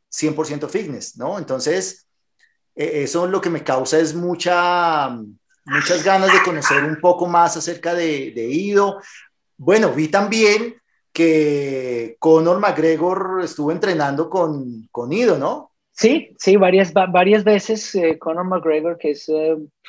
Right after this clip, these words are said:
Speaker 2: quizás el, el, el peleador de artes marciales mixtas de la U F C más, eh, sí, más famoso, eh,
Speaker 1: Sí.
Speaker 2: aún, a pesar de que hace mucho no pelea, pero es el nombre más conocido.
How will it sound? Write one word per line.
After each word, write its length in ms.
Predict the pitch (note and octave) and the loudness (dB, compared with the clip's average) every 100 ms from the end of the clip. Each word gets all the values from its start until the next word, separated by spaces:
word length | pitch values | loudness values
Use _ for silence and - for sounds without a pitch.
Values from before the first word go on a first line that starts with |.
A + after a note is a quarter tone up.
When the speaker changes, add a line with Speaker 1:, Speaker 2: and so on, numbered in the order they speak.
| - - | -20 -14
Speaker 2:
quizás 380 | C#3+ - C#3+ - | -8 -6 -4 -2
el, 340 | D#3 D#3+ D#3+ | 0 -2 -4
el, 160 | D3+ C#3+ C3+ - - - _ _ - | -6 -6 -6 -8 -12 -20 _ _ -6
el 140 | D3 | -2
peleador 480 | D#3 D3 C#3+ C#3+ C#3+ | 2 4 4 2 2
de 180 | D#3 E3 | 2 4
artes 260 | D#3+ E3+ | 2 -2
marciales 480 | F3 E3 - D3 C#3+ | -6 -6 -4 -4 -4
mixtas 520 | D#3+ - D#3 D3+ - - | -6 -4 -4 -4 -10 -10
de 160 | D3 | -4
la 100 | C#3+ | -2
U 80 | C#3+ | -2
F 160 | C#3 D3+ | -4 -4
C 220 | - D#3 | 0 0
más, 440 | D3+ D#3 - - _ _ _ _ _ - - | 0 -4 -8 -20 _ _ _ _ _ -16 -8
eh, 340 | C#3+ C3+ C3 C3 | -4 -2 -4 -6
sí, 180 | - D3+ | -8 -6
más 220 | D3 C3+ | -6 -6
famoso, 460 | - C#3 C3+ D#3 D3 _ _ _ _ - | -4 -2 -2 -6 -12 _ _ _ _ -14
eh, 280 | C3 A#2+ A#2+ | -10 -8 -8
Speaker 1:
Sí. 60 | - | 0
Speaker 2:
aún, 320 | C3 C3+ C#3 - - | 2 4 0 -4 -14
a 40 | - | -10
pesar 320 | C#3 B2+ B2 | -8 -6 -8
de 100 | C3 | -6
que 260 | D3 C#3+ C#3+ C#3 | 0 0 0 -6
hace 160 | - - | -6 -2
mucho 240 | C#3+ - | 0 2
no 140 | D3+ D3 | 2 4
pelea, 320 | C#3+ C#3+ D#3+ | 4 4 2
pero 160 | C3 B2+ | 0 -4
es 140 | - | -4
el 120 | C#3+ | -2
nombre 260 | D#3 D#3 D#3 | 0 2 2
más 220 | D3+ C#3+ | 2 -2
conocido. 520 | - D#3+ D3+ D3 D#3+ | -2 -2 -2 0 0